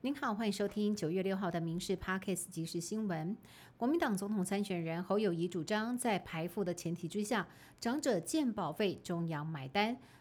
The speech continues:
但是卫福部指出，这些钱会排挤到其他的福利项目，不然只能调高保费，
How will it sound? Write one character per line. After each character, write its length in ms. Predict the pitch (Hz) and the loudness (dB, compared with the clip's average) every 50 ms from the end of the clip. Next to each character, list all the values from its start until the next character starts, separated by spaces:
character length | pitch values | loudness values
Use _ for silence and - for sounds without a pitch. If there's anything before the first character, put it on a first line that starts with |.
| - - | -6 0
但 100 | 269 262 | 0 2
是 120 | 254 277 | 2 4
卫 120 | 269 262 240 | 4 4 4
福 160 | - 226 220 | 4 2 2
部 200 | 214 254 240 208 | 2 2 2 2
指 120 | - 214 | 0 -2
出， 380 | 196 - - 247 247 262 269 269 - - - | -2 0 0 2 2 2 0 -2 -6 -4 0
这 160 | 208 196 185 | 2 2 2
些 180 | 190 - 185 | 2 2 -2
钱 340 | 180 - - 180 160 156 165 | -2 -2 -2 -2 -2 -2 -2
会 140 | 170 - 196 | 0 -2 -2
排 180 | 190 - 170 175 | 0 0 -2 -2
挤 140 | - 170 | -2 -2
到 180 | 147 185 180 170 | -2 0 0 -2
其 280 | 175 - - 175 160 160 | -2 -4 -2 -4 -4 -4
他 200 | - - 226 254 | -4 -4 -4 -2
的 140 | 247 196 | -2 -2
福 320 | 160 - - - 151 151 170 | -4 -4 -6 -6 -4 -2 -2
利 140 | 175 160 147 | -2 -2 -2
项 260 | - - 208 190 202 | -4 -4 -2 -2 0
目， 240 | 240 254 220 - - - - - - - - | 0 0 0 -2 -4 -8 -18 -20 -12 -6 0
不 80 | 330 | 2
然 260 | 311 294 220 190 208 | 2 4 2 2 0
只 120 | 208 - 170 | 0 0 0
能 280 | 165 160 160 165 185 | 0 0 0 0 -2
调 240 | 185 - 190 165 165 | -2 -2 0 0 0
高 180 | 165 185 175 175 | 2 2 2 2
保 240 | 170 175 160 - - | 2 0 -2 -4 -2
费， 380 | - - 254 233 190 - - | 0 0 2 2 2 0 -4